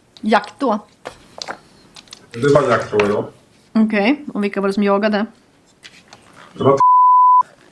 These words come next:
Speaker 1: Mm. Okej, och
Speaker 2: Men,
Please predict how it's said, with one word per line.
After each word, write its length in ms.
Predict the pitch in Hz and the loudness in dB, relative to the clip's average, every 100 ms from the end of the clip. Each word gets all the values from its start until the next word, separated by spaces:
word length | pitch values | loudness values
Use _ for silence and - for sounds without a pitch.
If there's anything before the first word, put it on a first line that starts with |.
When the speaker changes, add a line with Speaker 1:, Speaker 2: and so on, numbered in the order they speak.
| _ - _ _ _ - | _ -20 _ _ _ -10
Speaker 1:
Mm. 300 | - 226 233 233 - _ - - - - - - _ | -2 2 2 -2 -10 _ -20 -20 -20 -20 -20 -20 _
Okej, 520 | 208 196 190 175 262 262 - | -6 -4 -4 -2 -4 -6 -18
och 480 | - - 208 208 208 | -8 -2 0 2 0
Speaker 2:
Men, 400 | 202 254 - | -2 0 2